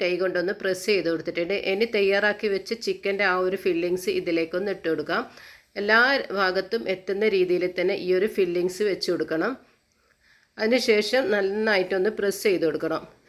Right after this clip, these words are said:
കാരണം കുനാഫ ആയതുകൊണ്ട് തന്നെ പെട്ടെന്ന് ഞങ്ങൾ ഇതിൽ പാത്രത്തിൽ നിന്ന് എടുക്കുമ്പോൾ പൊട്ടിപ്പോവാതിരിക്കാൻ വേണ്ടിയിട്ടാണ് ഒന്ന്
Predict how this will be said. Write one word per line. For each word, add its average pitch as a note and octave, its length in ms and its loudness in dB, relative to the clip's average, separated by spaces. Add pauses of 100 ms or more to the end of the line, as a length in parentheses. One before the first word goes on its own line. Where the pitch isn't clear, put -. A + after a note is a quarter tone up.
(260)
കാരണം G3+ 380 0
കുനാഫ G#3 380 2 (100)
ആയതുകൊണ്ട് G3+ 440 2
തന്നെ F#3 160 2 (120)
പെട്ടെന്ന് G3+ 440 -2
ഞങ്ങൾ G3+ 220 0
ഇതിൽ G3 180 0 (120)
പാത്രത്തിൽ F#3+ 460 -2
നിന്ന് G#3+ 180 0
എടുക്കുമ്പോൾ F#3 460 -2
പൊട്ടിപ്പോവാതിരിക്കാൻ F#3+ 880 0
വേണ്ടിയിട്ടാണ് E3+ 420 -2 (100)
ഒന്ന് G#3 160 0